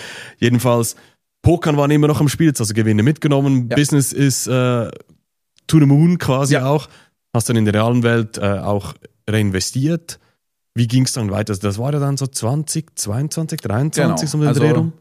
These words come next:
Speaker 2: zwanzig zweiundzwanzig hatten wir ein sehr gutes Jahr in der Firma.
Speaker 1: Mhm.
Speaker 2: Ähm, haben dann, ähm, weiß ich noch auch noch,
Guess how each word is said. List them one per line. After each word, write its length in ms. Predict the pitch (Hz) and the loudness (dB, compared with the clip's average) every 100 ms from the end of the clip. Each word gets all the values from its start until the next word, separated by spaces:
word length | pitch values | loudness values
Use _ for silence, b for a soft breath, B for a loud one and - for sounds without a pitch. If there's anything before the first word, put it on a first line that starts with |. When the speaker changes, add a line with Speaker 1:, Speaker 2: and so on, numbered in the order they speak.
| _ | _
Speaker 2:
zwanzig 520 | - 127 127 - 131 | -6 -4 -4 -6 -10
zweiundzwanzig 540 | - 135 165 165 147 143 | -6 -4 -4 -8 -10 -10
hatten 240 | 131 139 | -10 -8
wir 160 | 139 131 127 b b - | -4 -4 -6 b b -18
ein 40 | |
sehr 260 | - 143 135 | -8 -4 -4
gutes 240 | 143 135 | -6 -6
Jahr 140 | 131 127 | -4 -4
in 60 | |
der 80 | 127 | -4
Firma. 400 | - 156 175 220 b b b | -4 -4 -4 -6 b b b
Speaker 1:
Mhm. 80 | 95 117 | -8 -2
Speaker 2:
Ähm, 720 | 139 139 135 135 135 131 127 - | 0 2 0 -4 -6 -8 -12 -8
haben 220 | 120 135 | -8 -4
dann, 420 | 123 117 117 117 - | -4 -6 -6 -8 -6
ähm, 600 | 123 123 123 120 123 123 - _ _ - | -4 -2 -2 -4 -6 -10 -12 _ _ -8
weiß 180 | 120 | -6
ich 60 | 127 | -6
noch 140 | 123 | -8
auch 140 | 110 131 | -8 -10
noch, 300 | 147 - | -12 -18